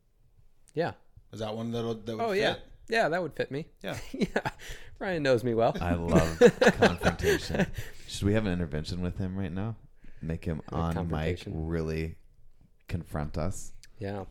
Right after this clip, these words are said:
Speaker 1: It's just an Iowa Nice thing. Like, I,
Speaker 2: Yeah.
Speaker 1: I hate the Iowa Nice stuff, and yeah, that's, that's me. You know, the, the, maybe I'm not the, uh, the full-on passive-aggressive. I'm sure I am in some ways. But, um,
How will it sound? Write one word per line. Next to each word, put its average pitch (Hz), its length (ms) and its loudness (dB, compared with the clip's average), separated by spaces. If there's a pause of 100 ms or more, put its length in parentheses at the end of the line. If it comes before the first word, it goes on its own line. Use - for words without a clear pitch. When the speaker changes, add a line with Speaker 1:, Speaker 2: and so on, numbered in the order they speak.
(220)
Speaker 1:
It's 113 180 -4
just - 240 -2
an 104 80 -4
Iowa 101 240 -2
Nice 98 240 -4
thing. - 220 -12
Like, 107 280 0
I, 135 280 -2
Speaker 2:
Yeah. 120 100 -6
Speaker 1:
I 127 140 0
hate 113 240 -6
the 107 120 -2
Iowa 98 220 0
Nice 98 280 -6
stuff, - 540 -8
and 107 140 -10
yeah, 95 120 -6
that's, 95 500 -8
that's - 240 -12
me. - 240 -14 (680)
You 117 120 -2
know, 92 120 -4
the, 92 100 -6 (140)
the, 107 320 -6 (760)
maybe 131 160 2
I'm 113 100 2
not 104 140 -4
the, 95 120 -6 (480)
uh, - 40 -16 (440)
the 107 220 -10 (100)
full-on 98 680 -4
passive-aggressive. 107 800 -6
I'm 101 120 -6
sure 98 240 -6
I 98 120 -2
am 98 140 -6
in 98 100 -8
some 104 200 -6
ways. 110 300 -4 (420)
But, 107 440 0
um, 101 480 -4